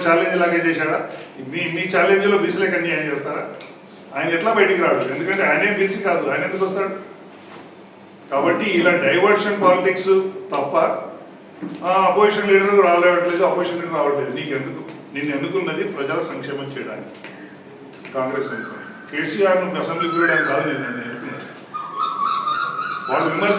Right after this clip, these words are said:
చేస్తే చేస్తారు, ముందు నీ సంక్షేమం ఏంటి, నీ పాజిటివ్ అవుట్లుక్ ఏంటి, నువ్వు తెలంగాణకి ఏం చేస్తున్నావో చెప్పకుండా అసెంబ్లీలో అంతా టైం వేస్ట్ చేయడం, కేసీఆర్ రాలేదు,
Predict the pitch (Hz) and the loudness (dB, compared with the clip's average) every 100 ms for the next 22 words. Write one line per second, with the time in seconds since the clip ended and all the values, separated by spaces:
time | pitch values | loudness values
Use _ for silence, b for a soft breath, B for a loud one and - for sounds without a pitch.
0 | 220 226 233 220 190 170 160 - - - | 0 0 0 2 2 2 0 -2 -4 -8
1 | 165 214 208 147 151 233 240 208 - - | -4 -4 -2 -4 -4 -4 -2 -2 -4 -6
2 | - - - - 131 127 - 214 196 190 | -10 -14 -8 -6 -2 -2 0 2 4 4
3 | - 175 - - - - 131 175 180 180 | 0 -2 -4 -6 -8 -12 -6 -2 0 0
4 | 202 226 214 196 196 190 196 190 180 175 | 4 4 6 6 6 4 2 0 0 0
5 | 165 170 135 123 - - - 147 151 190 | -2 -2 -2 -4 -4 -10 -8 -6 0 2
6 | 196 190 180 175 180 160 170 175 165 165 | 6 6 6 4 2 2 0 0 0 -2
7 | 156 156 156 - - - - - - 147 | -2 -2 -4 -10 -14 -16 -18 -16 -16 -16
8 | - - - - - - - - - - | -16 -16 -18 -18 -20 -20 -20 -20 -20 -20
9 | - 180 185 185 175 165 170 - | -8 -2 2 4 4 4 4 2